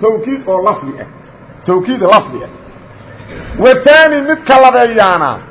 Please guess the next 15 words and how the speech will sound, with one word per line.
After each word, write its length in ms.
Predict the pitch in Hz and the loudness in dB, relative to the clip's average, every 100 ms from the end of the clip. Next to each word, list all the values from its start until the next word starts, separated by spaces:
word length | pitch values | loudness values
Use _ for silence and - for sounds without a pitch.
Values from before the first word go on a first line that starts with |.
| - - | -6 2
at-tawkiidu 1000 | 233 254 - 247 254 254 240 262 247 247 | 4 4 4 4 4 0 -4 -6 -4 -4
al-macnawiyu, 840 | 254 247 247 233 254 262 262 254 254 | 0 0 0 2 2 2 0 -4 -6
tawkiid 420 | 185 190 226 185 | -6 -6 -6 -10
macnawi. 340 | 151 165 202 95 - - - - - - - | -8 -6 -8 -10 -18 -20 -20 -20 -20 -20 -2
Tawkiidku 680 | 214 220 220 302 302 - 208 | 0 0 0 2 0 -2 -6
naxwooleyda 640 | 208 208 226 254 277 226 | -4 0 2 4 4 2
agtooda 380 | 254 262 226 202 | 2 2 0 2
laba 260 | 196 233 208 | 4 4 2
u 80 | 196 | -2
qaybsamaa. 460 | 175 156 139 117 98 - - - - - | -2 -2 -6 -10 -12 -16 -20 -20 -20 -8
Tawkiid 480 | - 208 220 240 269 | 0 2 0 -4 0
lafdiya 480 | 202 240 190 196 233 | 4 4 4 0 -4
iyo 160 | 202 180 | -2 -4
tawkiid 420 | 175 160 208 165 | -4 -6 -6 -10
macnawi. 480 | 131 117 147 139 | -10 -6 -4 -4